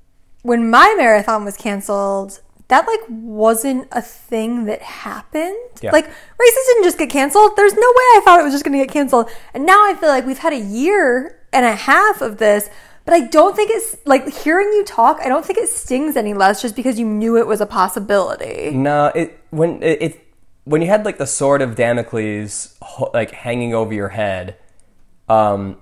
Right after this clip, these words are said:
Speaker 2: you kinda just kinda convince yourself that it's not gonna drop. And then, um, so when it does, it still sucks.
Speaker 1: Yeah.
Speaker 2: Uh, which is kinda where it got to. Like, I, I, I was like,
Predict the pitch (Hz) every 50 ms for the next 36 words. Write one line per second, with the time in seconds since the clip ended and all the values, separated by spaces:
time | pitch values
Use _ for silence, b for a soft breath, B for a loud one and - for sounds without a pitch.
0 | _ _ _ _ - _ _ _ _ _ _ _ _ _ - - - 139 127 -
1 | 139 139 143 143 143 - - 143 135 131 127 - - - _ _ - - - -
2 | 117 107 113 110 110 120 110 - 120 110 - - 101 98 104 101 101 101 104 95
3 | 92 - 95 95 101 120 - - - - _ _ _ _ _ _ _ _ _ _
4 | _ - _ _ - 113 110 107 104 104 107 107 107 104 101 101 101 - - 101
5 | 101 98 95 92 92 90 90 92 95 - _ _ - - _ _ _ _ _ -
6 | - - _ _ _ _ _ _ - - 120 113 113 107 95 110 104 101 76 69
7 | - - - - - - - - - - _ _ _ - - - - 226 233 -
8 | _ _ _ _ _ - 101 98 92 95 101 104 101 - - 101 98 95 92 90
9 | 87 - - - - - - - 87 90 - - 110 117 - 117 127 127 - -
10 | 120 127 131 135 127 120 117 120 117 107 104 - -